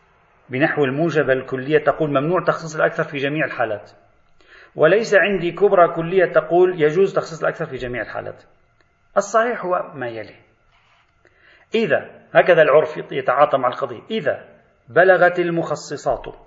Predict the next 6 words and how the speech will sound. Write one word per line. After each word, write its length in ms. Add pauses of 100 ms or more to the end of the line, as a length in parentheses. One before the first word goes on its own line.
(240)
أو 180
المقيدات 1000 (460)
حدًا 440 (460)
يستوجب 800
في 220
عدده، 560